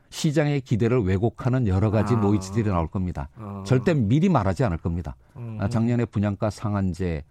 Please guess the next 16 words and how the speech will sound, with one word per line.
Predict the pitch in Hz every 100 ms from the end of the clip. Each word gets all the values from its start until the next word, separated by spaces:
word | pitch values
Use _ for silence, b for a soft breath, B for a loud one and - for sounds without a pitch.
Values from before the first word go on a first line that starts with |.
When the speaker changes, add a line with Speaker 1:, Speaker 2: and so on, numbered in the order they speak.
| _ - -
Speaker 1:
사 | - 104
개월, | 107 104 95
육 | 95
개월 | 107 92
동안 | - 98 98 -
끌면서 | 139 123 98 123 120
Speaker 2:
음. | 117
Speaker 1:
그 | 107
효과를 | 110 - 101 104
무력화시키는 | 90 92 110 - 98 - 101 98
그 | - 120 165 - _ _ -
과정을 | - 73 104 85 82 - 135
Speaker 2:
네. | 117 104 104 -
Speaker 1:
반복하지 | 92 85 - 85
않을 | 95 64
겁니다. | 78 67